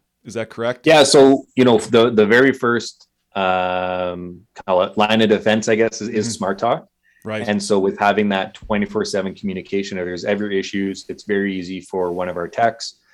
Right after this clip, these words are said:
Speaker 2: to log on online, see exactly what's
Speaker 1: Right.
Speaker 2: going on. And that hel-, always helps whenever trying to, say, troubleshoot or do anything.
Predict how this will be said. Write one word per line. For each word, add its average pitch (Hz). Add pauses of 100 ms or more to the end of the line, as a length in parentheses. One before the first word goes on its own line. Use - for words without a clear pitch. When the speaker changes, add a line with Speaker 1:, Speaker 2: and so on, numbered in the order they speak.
(260)
Speaker 2:
to 90
log 95
on 92
online, 101
see 101
exactly 95
what's 92
Speaker 1:
Right. 92
Speaker 2:
going 90
on. 90 (280)
And 101
that 98
hel-, 95
always 92
helps -
whenever 90
trying 87
to, 87
say, 87
troubleshoot 101
or 90
do 95
anything. 98